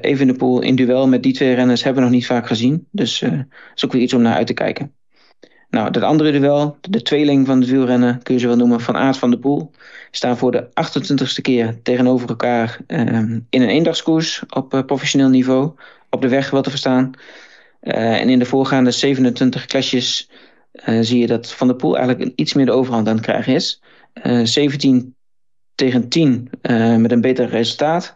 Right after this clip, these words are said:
Zeven tegen vijf overwinningen. Vijftien tegen dertien podiumplaatsen. Eh, en een mediaan resultaat van, eh, drie voor Van der Poel en vier voor Van Aert. Dus dat betekent dat in de helft van die zevenentwintig klasjes,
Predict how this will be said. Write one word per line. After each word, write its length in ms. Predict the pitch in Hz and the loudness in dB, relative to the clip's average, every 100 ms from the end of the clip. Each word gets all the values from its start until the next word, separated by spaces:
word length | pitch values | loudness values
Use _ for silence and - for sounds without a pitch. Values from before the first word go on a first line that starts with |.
| - - - | -20 -20 -8
Zeven 420 | - 160 156 127 | -2 2 2 0
tegen 220 | 131 120 | -2 -2
vijf 260 | 117 143 131 | 0 0 0
overwinningen. 640 | 120 120 147 160 175 175 _ _ | 0 0 0 0 -2 -4 _ _
Vijftien 640 | _ - 160 151 131 123 120 | _ -4 -2 0 2 0 0
tegen 280 | - 120 123 | -2 0 2
dertien 320 | 151 151 123 | 0 0 -2
podiumplaatsen. 840 | 135 156 151 147 143 139 160 175 _ - - - _ - | 0 0 0 0 0 -2 -4 -6 _ -20 -20 -20 _ -8
Eh, 440 | - 120 120 117 120 - _ _ _ _ | -2 0 2 2 0 -4 _ _ _ _
en 160 | 117 117 | 0 2
een 320 | 117 113 113 | 4 4 4
mediaan 400 | 127 127 135 156 | 4 2 2 2
resultaat 680 | 139 131 123 127 135 139 - 185 | 2 0 -2 0 -2 -4 -12 -12
van, 440 | - 127 120 117 | -6 -2 2 2
eh, 100 | 113 | 2
drie 240 | - 165 | 0 0
voor 140 | 160 131 | 0 0
Van 120 | 131 | 0
der 100 | 123 | 2
Poel 260 | 143 147 - | 2 0 0
en 100 | 117 | -4
vier 320 | - 135 135 | 0 2 2
voor 140 | 123 | 0
Van 140 | 113 117 | 0 0
Aert. 280 | 104 - _ - - _ | -2 -6 _ -20 -20 _
Dus 100 | - | -4
dat 80 | 120 | -4
betekent 320 | 113 120 120 | 0 0 0
dat 120 | 120 | -2
in 120 | 113 117 | 2 2
de 100 | 117 | 2
helft 320 | 127 139 - | 0 -2 -2
van 120 | 131 | 0
die 100 | 120 | 0
zevenentwintig 640 | 117 127 123 117 123 120 | 2 0 0 0 0 -2
klasjes, 640 | - 123 - 123 - - | -2 -2 -2 -4 -4 -10